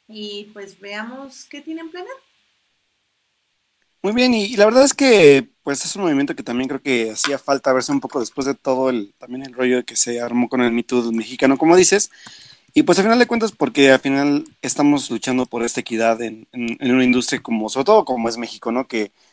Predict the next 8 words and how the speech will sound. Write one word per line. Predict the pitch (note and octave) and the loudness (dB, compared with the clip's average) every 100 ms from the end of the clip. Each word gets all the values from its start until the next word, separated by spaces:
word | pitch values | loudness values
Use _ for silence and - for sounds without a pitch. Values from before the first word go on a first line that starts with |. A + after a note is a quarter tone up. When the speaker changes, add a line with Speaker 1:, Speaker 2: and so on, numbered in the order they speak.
| _ | _
Speaker 2:
aparte | C3+ C#3+ C#3 C3 | -2 -2 0 -4
se | B2+ | -2
supo | C#3+ D3 | -2 -2
de | C3 | 0
muchos | D#3+ F#3 E3+ - | 0 0 -2 -2
casos | D3 C#3+ C3 | -2 -2 -2
de | A2+ | -2
abuso | A2+ D3 D3+ E3 E3 | -2 -2 2 4 2